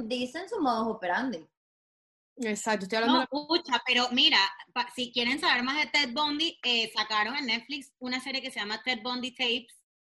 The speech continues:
Speaker 1: Eso es
Speaker 3: que
Speaker 1: el documental.
Speaker 3: realmente le escuchas la voz a él y hay, o sea, en YouTube, marico, en, en Discovery Investigation hay millones de, de series y documentales de Ted Bundy y puedes ver hasta videos de las escenas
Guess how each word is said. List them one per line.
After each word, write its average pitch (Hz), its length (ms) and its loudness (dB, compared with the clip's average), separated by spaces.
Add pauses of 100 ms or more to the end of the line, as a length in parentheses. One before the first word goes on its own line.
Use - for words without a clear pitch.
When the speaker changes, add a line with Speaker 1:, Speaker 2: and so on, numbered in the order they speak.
Speaker 1:
Eso 320 160 6
es 359 140 -2
Speaker 3:
que 254 60 4
Speaker 1:
el 359 100 0
documental. 311 420 4
Speaker 3:
realmente 349 560 -4
le 247 140 0
escuchas 240 640 -2
la 220 160 4
voz 214 340 -4
a 240 160 6
él 269 240 2
y 220 140 2
hay, 220 260 4 (240)
o 240 80 -6
sea, 320 120 4 (280)
en 247 180 4
YouTube, 285 720 0 (400)
marico, 269 380 4
en, 254 200 6
en 262 100 4
Discovery 277 340 4
Investigation 269 760 4
hay 240 220 4
millones 330 800 2 (260)
de, 220 560 4 (140)
de 208 500 2 (100)
series 262 360 4
y 349 80 2
documentales 226 560 0
de 285 80 0
Ted 226 240 -2
Bundy 285 400 0
y 233 340 -2
puedes 226 260 2
ver 285 200 4
hasta 302 340 2 (100)
videos 226 540 0
de 294 120 -2
las 214 200 0
escenas 202 320 -4